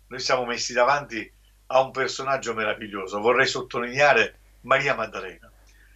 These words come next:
che il quarto Vangelo definisce l'angellusa, colei che apporta il lieto annuncio, Cristo è risorto, eh?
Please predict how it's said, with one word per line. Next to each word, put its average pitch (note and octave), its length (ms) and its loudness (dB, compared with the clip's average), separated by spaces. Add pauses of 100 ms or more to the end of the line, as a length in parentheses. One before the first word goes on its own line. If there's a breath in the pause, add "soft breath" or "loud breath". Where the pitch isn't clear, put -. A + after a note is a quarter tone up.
(140)
che C3+ 140 -2
il C3 240 2
quarto E3 360 2
Vangelo C#3 440 -6
definisce C3 800 -6 (500)
l'angellusa, F#2+ 720 -8 (460 soft breath)
colei D3+ 400 0
che D#3+ 100 -4
apporta E3 440 -6
il C#3+ 160 -10
lieto E3 340 -4
annuncio, G#2+ 680 -8 (160 soft breath)
Cristo E3+ 420 0
è D3 40 2
risorto, B2+ 840 -6 (100)
eh? C#3 240 -2